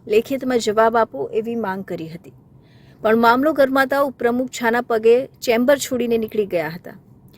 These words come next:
ત્યારબાદ ડિરેક્ટરો અને સભાસદોએ સુગરના એમ ડી પ્રદીપભાઈ પાસે જવાબ માંગતા પ્રદીપભાઈ મૂંઝવણમાં મુકાઈ ગયા હતા અને અંતે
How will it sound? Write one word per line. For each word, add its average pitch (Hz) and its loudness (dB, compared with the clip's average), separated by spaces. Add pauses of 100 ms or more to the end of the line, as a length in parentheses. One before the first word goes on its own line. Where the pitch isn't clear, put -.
(280)
ત્યારબાદ 247 6
ડિરેક્ટરો 277 -2
અને 269 -2
સભાસદોએ 254 0
સુગરના 240 0
એમ 220 -2
ડી 262 -4
પ્રદીપભાઈ 233 0
પાસે 226 0
જવાબ 214 2
માંગતા 226 -2
પ્રદીપભાઈ 220 -2
મૂંઝવણમાં 226 -2
મુકાઈ 190 -2
ગયા 160 -8
હતા 160 -14 (360)
અને 196 -4
અંતે 262 0